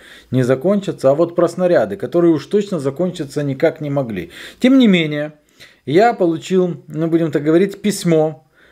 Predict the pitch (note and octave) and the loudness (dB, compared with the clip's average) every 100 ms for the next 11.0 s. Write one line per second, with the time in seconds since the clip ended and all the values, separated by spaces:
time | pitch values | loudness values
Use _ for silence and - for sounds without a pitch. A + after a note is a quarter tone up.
0 | _ - D3 D3 D3 C#3 C3+ C3+ E3+ G3 | _ 0 0 0 -2 0 0 0 0 0
1 | G3+ D#3 C#3 C3+ C3+ C3+ C#3+ C#3 C3 C#3+ | 0 2 4 2 0 -8 -12 -12 -8 -4
2 | D#3 D#3 - - B2+ C#3 - D3+ D3+ C#3 | -2 -2 -4 -14 -4 -4 -4 -4 -2 0
3 | C3+ - E3 E3 D#3 D#3+ D#3+ C3+ B2+ B2+ | -2 -4 -4 0 2 4 2 0 -6 -10
4 | A#2+ - _ _ C3+ D#3 E3+ D3+ C3+ A#2+ | -12 -16 _ _ -4 0 0 0 -2 -2
5 | C3 A#2+ D3+ C#3 B2+ B2 C#3 C3+ C#3 B2+ | -4 -2 -2 0 -2 -4 -2 2 2 2
6 | A2+ G#2+ - - - - A#2+ D3 C#3 B2+ | -2 -6 -12 -20 -20 -8 0 0 2 0
7 | A#2 G#2+ - - G#2 G#2+ G#2 - C3 B2+ | -2 -6 -16 -18 -12 -10 -10 -6 -4 -2
8 | A2+ G#2+ A2+ G#2+ - C3 - A2+ C#3+ G3+ | -2 0 0 -2 -2 -2 -2 -4 2 2
9 | G#3 C3 A#2+ B2 B2 B2 A2+ C3 B2+ A#2 | 2 0 2 2 0 0 0 0 -2 -8
10 | G#2+ - - _ _ D#3+ E3 B2 E2+ | -12 -16 -20 _ _ -4 0 0 0